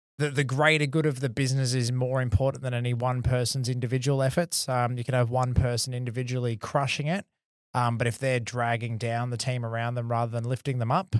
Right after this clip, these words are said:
um, it's never gonna be a great result. And, you know, if you're a Ted Lasso fan, it might have been like when Jamie Tart was being a bit of a, uh, bit of a punce and, and not a good team player. And then, you know, now look at him, he's absolutely crushing it and kicking goals and the whole team loves him. So you want,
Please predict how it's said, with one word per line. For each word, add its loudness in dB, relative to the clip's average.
um, -2
it's -4
never -2
gonna -4
be -2
a -2
great -2
result. 0
And, -4
you 0
know, 4
if -2
you're 0
a 0
Ted 0
Lasso 2
fan, 0
it -8
might 0
have -2
been -2
like -2
when -2
Jamie -4
Tart 0
was -2
being -2
a -4
bit -2
of -2
a, 0
uh, 2
bit 0
of 4
a 2
punce 4
and, -2
and -4
not 0
a -2
good 0
team 0
player. 2
And 2
then, -2
you -6
know, -2
now -2
look -4
at -4
him, -2
he's -2
absolutely -4
crushing -4
it -4
and -10
kicking -4
goals 0
and -2
the -2
whole -2
team -4
loves -2
him. -2
So -2
you 0
want, 4